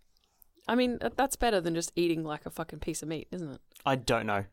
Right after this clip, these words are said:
Speaker 1: I don't know. Who
Speaker 2: 'Cause, I
Speaker 1: knows?
Speaker 2: mean, well, stock's, I guess, made out of the scraps that people don't
Speaker 1: It's
Speaker 2: eat, so.
Speaker 1: scraps. Yeah.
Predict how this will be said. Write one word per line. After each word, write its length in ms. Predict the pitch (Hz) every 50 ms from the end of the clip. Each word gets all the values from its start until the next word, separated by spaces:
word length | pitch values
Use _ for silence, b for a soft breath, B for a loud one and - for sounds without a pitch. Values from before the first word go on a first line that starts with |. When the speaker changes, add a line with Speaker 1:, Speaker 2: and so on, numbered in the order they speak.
| _ _ _ -
Speaker 1:
I 40 | 143
don't 140 | 135 123
know. 80 | 123 127
Who 160 | 131 - -
Speaker 2:
'Cause, 100 | 156 139
I 60 | 156
Speaker 1:
knows? 40 | 156
Speaker 2:
mean, 180 | 151 151 151 135
well, 180 | 160 165 165
stock's, 420 | 156 - - - 233 220 - - -
I 80 | 139
guess, 180 | 127 127 120 -
made 160 | 131 123 117
out 100 | 117 110
of 60 | 113
the 60 | 107 -
scraps 320 | - - 139 98 - -
that 80 | 113 -
people 180 | 117 107 113
don't 200 | 101 110 110 107
Speaker 1:
It's 120 | 120 120 110
Speaker 2:
eat, 80 | -
so. 60 | -
Speaker 1:
scraps. 360 | 101 - 104 98 101 98 - - - - _ _ _ _ _
Yeah. 140 | 269 240 -